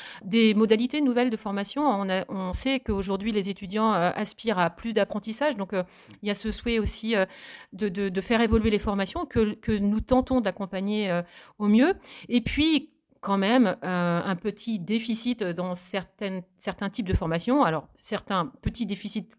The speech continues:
quelque part, donc sur les écoles d'ingénieurs, effectivement, on avait un manque d'écoles d'ingénieurs.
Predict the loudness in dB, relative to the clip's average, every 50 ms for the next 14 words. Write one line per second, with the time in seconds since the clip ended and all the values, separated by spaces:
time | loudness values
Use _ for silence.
0 | _ _ -6 -6 -4 -4 -2 2 2 2 2 2 -2 -4 -4 -2 -2 0 0 0
1 | 0 0 0 -2 -2 -2 -2 -2 -2 -2 0 0 0 -2 -4 -6 -8 -6 -2 0
2 | 2 2 2 0 0 0 0 0 0 0 0 -2 -2 -4 -6 -8 -8 -6 -4 -4
3 | -2 -2 -2 0 0 2 2 2 0